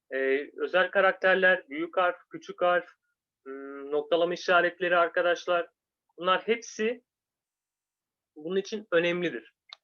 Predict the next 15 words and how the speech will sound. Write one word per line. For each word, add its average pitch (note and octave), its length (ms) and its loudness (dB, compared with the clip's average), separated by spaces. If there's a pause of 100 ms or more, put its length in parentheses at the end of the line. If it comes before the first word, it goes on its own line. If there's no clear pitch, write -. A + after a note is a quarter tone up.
(520)
Alfanümerik G3+ 640 0
ve G3+ 120 0
karakter G3+ 500 4
veri G3 160 2
arkadaşlar E3+ 500 0
en G#3+ 260 -2
genel F#3+ 200 0
olarak D#3+ 360 0
kullanılan F3 560 -2 (280)
veri D#3 260 -10
türlerindendir. F#3+ 880 0 (340)
Şöyle G#3 320 0
söyleyeyim, F3+ 400 -4
e, D3 240 2
ama G3 280 4